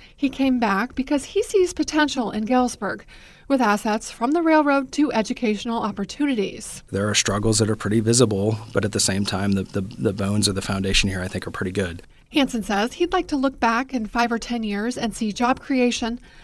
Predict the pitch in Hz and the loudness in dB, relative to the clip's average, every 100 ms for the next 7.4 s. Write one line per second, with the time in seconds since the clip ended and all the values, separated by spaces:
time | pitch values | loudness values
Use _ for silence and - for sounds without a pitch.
0 | - 214 226 339 359 285 285 262 269 254 | -6 -2 2 4 4 4 2 0 0 0
1 | - 233 226 214 214 - - - - 247 | 0 -4 -2 -2 -4 -8 -18 -20 -6 0
2 | 240 233 339 339 359 - 220 214 302 320 | 0 2 0 0 -4 -2 -2 0 4 4
3 | 330 302 - 277 277 - - - 262 254 | 4 -2 0 0 0 -8 -14 2 2 2
4 | 226 220 214 - - - 269 294 262 180 | 0 -2 -2 -14 -16 -2 -2 0 -2 -4
5 | - - 220 226 226 208 - 202 190 - | -8 -8 -6 2 2 2 -4 -8 -8 -14
6 | _ - _ _ - 247 277 254 247 240 | _ -20 _ _ -6 -4 0 0 2 2
7 | 226 220 208 190 | 2 -2 -12 -14